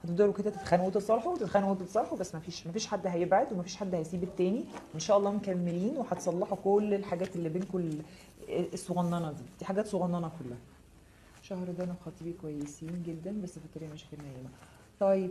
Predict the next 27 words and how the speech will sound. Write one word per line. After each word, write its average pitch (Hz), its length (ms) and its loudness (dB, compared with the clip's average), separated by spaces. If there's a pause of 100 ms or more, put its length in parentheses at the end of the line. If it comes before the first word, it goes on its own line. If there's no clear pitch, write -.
(100)
كويس 226 340 4
يا 269 60 4
دنيا. 143 300 -2 (200)
اه، 202 160 -2
ما 208 100 0
انا 220 80 4
شفت 220 260 -2
في 233 140 -8
حاله 226 300 0
اتزان، 165 400 -2
بس 202 240 0
مش 226 200 2
ح-، - 140 -12 (100)
يعني 185 360 2
ان 214 80 -2
شاء 269 280 8
الله 262 200 10
تدوم، 208 520 2
بس 190 220 2
انا 247 240 0
شايفه 254 320 6
انه 196 400 0
الموضوع 196 640 4 (220)
فيه 190 340 -2
تأرجح 185 500 4
جامد 175 300 -2
جدًا. 143 260 -8